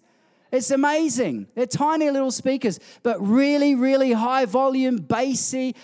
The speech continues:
amazing clarity. And that's what we can be like sometimes. We might look small or feel small,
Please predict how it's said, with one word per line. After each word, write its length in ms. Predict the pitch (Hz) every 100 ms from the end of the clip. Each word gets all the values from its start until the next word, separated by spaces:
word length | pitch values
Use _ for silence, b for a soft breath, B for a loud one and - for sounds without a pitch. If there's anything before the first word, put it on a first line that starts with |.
| B
amazing 540 | 220 247 285 226 247
clarity. 640 | - 240 247 262 254 262 240 B B B
And 120 | 233
that's 240 | 294 320
what 200 | 285 269
we 200 | 214 285
can 220 | 302 262 233
be 180 | 226
like 440 | 214 214 214 214 - B
sometimes. 800 | B - 233 240 240 269 277 180 190
We 100 | 226
might 360 | 254 294 208
look 320 | 202 240 285
small 360 | - 247 254 233
or 140 | 220
feel 340 | 190 240 262 269
small, 460 | - 220 196 202